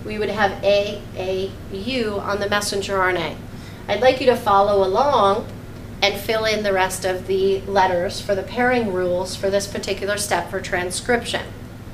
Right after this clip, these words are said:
The next step, translation, we had the anticodons on our transfer R N A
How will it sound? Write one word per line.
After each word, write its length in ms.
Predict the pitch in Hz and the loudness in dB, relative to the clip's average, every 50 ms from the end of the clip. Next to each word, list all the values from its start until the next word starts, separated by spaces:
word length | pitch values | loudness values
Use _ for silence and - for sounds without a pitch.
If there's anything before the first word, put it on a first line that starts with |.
| - - - - - - - - - - - - | -14 -14 -14 -14 -14 -14 -14 -14 -14 -10 -2 0
The 80 | 254 | 2
next 240 | 302 - 269 - - | 4 4 4 2 2
step, 340 | - - 226 208 214 208 - | 2 4 6 6 6 4 -2
translation, 1300 | - - 214 208 202 190 196 190 - 185 185 202 233 - - - - - 175 170 175 180 214 254 294 - - - - - - - - | -4 -2 0 0 0 0 0 -2 -2 -2 -2 0 0 0 -2 -2 -4 -4 -2 -2 -2 -2 -2 -4 -4 -8 -12 -14 -14 -16 -14 -10 -6
we 160 | 220 240 254 | -4 -4 -2
had 320 | 240 240 214 208 208 - - | 0 2 0 0 0 -4 -4
the 360 | 202 214 214 214 220 226 233 - - - - 226 | -4 -4 -4 -4 -6 -6 -8 -10 -12 -8 -2 0
anticodons 1000 | 240 269 311 311 - 311 269 240 - 226 208 196 190 180 185 185 190 196 - - | 2 2 2 0 -2 -4 -6 -4 -2 0 2 2 2 0 -2 -4 -4 -6 -4 -4
on 140 | 196 196 196 | -2 0 0
our 140 | 190 190 190 | 0 0 -2
transfer 680 | - - - 220 220 233 269 - - - - 208 190 - | -4 -4 -4 -2 -2 -2 -2 -2 -4 -2 0 0 0 0
R 240 | - 185 180 180 190 | 0 0 0 0 0
N 180 | 190 185 180 | 0 -2 -2
A 340 | 170 165 165 175 202 302 - | -2 -4 -2 -4 -4 -4 -6